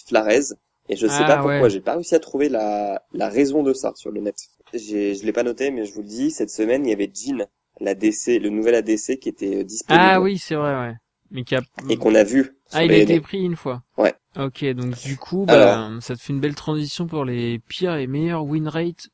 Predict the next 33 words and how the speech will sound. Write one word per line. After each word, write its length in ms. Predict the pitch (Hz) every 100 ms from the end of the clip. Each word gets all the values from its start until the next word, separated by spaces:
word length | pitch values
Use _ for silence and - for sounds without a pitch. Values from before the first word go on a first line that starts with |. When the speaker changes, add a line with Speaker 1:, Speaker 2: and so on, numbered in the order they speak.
| _
Speaker 2:
en 160 | - 120 -
N 220 | 170 165
A. 540 | 139 110 107 _ _
Speaker 1:
Exactement, 720 | 107 104 131 - 139 123 120
et 80 | 117
ça 200 | - -
bouge 260 | 117 160 180
un 80 | 160
petit 180 | - 156
peu 140 | 156
en 60 | 123
fait. 280 | 104 101 - - - _
Sur 320 | - - 104
les, 240 | 101 98
la 160 | 98 95
partie, 460 | 104 - - 127
euh, 220 | 110 101 98
États-Unis, 680 | 117 110 113 110 110 139 202 _ _ _ _
les 220 | - 95 - _
trois 280 | - 160 -
pires 340 | - 151 104 _
win 240 | 101 117
rates 240 | 117 123 110
sont 240 | - 104
Queen, 500 | - - 160 160 101 - _ _ -
qui 120 | 101
a 80 | 98
quatorze 520 | - 127 120 123 -
point 200 | - 110
trois 380 | 107 - 110 107
pour 180 | - -
six 160 | 104
games, 320 | 104 117 147